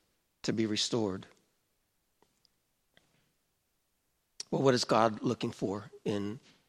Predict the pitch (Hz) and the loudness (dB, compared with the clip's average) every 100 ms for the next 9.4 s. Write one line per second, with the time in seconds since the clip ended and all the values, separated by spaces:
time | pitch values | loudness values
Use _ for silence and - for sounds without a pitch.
0 | _ - 95 98 98 92 156 _ _ _ | _ -2 -2 0 -2 -4 -8 _ _ _
1 | - 92 92 90 - _ _ _ _ _ | -4 -4 -4 -8 -12 _ _ _ _ _
2 | _ _ _ _ _ _ _ _ _ _ | _ _ _ _ _ _ _ _ _ _
3 | - - 190 - 127 120 - 123 117 110 | -4 2 2 4 4 2 2 2 2 2
4 | - - - _ _ _ _ _ _ - | -2 -4 -10 _ _ _ _ _ _ 0
5 | 139 120 - - - - 185 139 160 170 | 0 2 0 -4 -14 -10 2 4 6 6
6 | 156 139 123 131 104 98 107 - _ 120 | 6 6 4 4 4 2 -4 -12 _ -2
7 | 135 131 123 - 135 117 107 107 98 95 | 4 4 4 2 2 2 2 2 -2 -6
8 | - 113 107 - 165 196 185 - 123 123 | -2 0 2 2 2 2 0 0 0 2
9 | 95 - - - | -2 -6 -8 -8